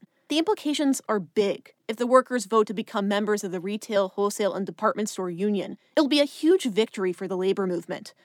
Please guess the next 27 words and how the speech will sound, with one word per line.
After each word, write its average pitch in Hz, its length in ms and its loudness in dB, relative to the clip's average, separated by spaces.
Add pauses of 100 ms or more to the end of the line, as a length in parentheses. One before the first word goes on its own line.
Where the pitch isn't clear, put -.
whose 247 160 0
numbers 330 280 4
have 277 80 -2
been 240 100 2
dropping 190 560 -2
for 180 160 -8
decades. - 640 -6 (280)
And 277 120 4
if 277 100 -2
the 302 80 0
union 269 460 4
loses, 247 500 -2 (220)
it 277 40 0
would 269 140 4
force 285 300 0
labor 277 260 0
organizers 190 600 0
to 254 120 -4
rethink 262 520 -2
their 202 100 -4
strategy, 196 640 -6 (100)
particularly 349 540 0
in 262 140 0
tackling 185 500 -4
big 202 320 2
tech - 280 -4
companies. - 560 -14